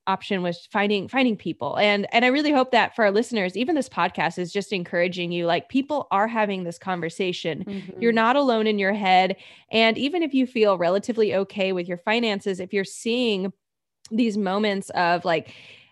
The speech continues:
Speaker 1: "I'm not allowed to buy that new printer. I am <laughs> like, I have to, I'm not allowed to spend money on myself," or, "I recently spent money on my children, but I feel bad about buying myself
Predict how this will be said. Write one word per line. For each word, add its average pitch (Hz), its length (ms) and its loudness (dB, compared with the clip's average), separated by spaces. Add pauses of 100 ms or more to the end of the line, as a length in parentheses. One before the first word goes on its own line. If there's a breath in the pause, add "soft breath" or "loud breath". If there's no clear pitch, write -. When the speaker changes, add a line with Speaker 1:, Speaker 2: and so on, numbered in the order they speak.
(140)
Speaker 1:
"I'm 202 300 0
not 196 200 2
allowed 185 220 4
to 185 60 -6
buy 170 180 2
that 165 160 0
new 175 140 -4
printer. 156 580 -6
I 180 220 2
am 180 180 0
<laughs> 240 340 2
like, 220 360 2 (200 loud breath)
I 202 180 4
have 202 300 0
to, 202 360 -2
I'm 208 160 0
not 202 240 2
allowed 185 260 2
to 208 80 -4
spend 190 400 -4
money 185 240 -2
on 180 60 -2
myself," 175 320 -2
or, 180 100 2
"I 196 60 6
recently 240 400 0
spent 220 240 -2
money 208 240 0
on 180 240 0
my 180 160 0
children, 214 720 0
but 202 260 2
I 208 220 2
feel 214 280 2
bad 180 460 2 (220 loud breath)
about 185 260 2
buying 185 300 2
myself 175 760 -2